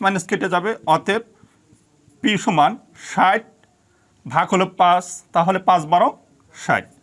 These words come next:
এইটি মানেই লেখা যায় আমাদের পিপি। কি লেখা যায়? পিপি। শেষে আমরা লিখব অতএব। অতএব দিয়ে আমরা সাধারণ সমাধানের সূত্রটি পুনরায়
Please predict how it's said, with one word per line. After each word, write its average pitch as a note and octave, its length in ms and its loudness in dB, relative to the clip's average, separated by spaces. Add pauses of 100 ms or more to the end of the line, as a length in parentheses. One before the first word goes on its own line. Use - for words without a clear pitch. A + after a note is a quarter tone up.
(600)
এইটি G#3 240 0
মানেই A#3 320 2
লেখা G#3+ 160 2
যায় G#3+ 180 2
আমাদের E3 280 0 (760)
পিপি। G3 320 -2 (120)
কি G#3+ 100 -4
লেখা G#3+ 240 2
যায়? G#3 220 2 (440)
পিপি। D3+ 360 -2 (1120)
শেষে A#3 340 2 (1200)
আমরা F3+ 280 0
লিখব D#3+ 260 -2 (300)
অতএব। - 280 0 (240)
অতএব G3 320 0
দিয়ে G#3+ 160 2
আমরা G#3+ 120 -2
সাধারণ G3 440 -2
সমাধানের G3 540 -2
সূত্রটি F#3 400 -4
পুনরায় F3+ 460 -2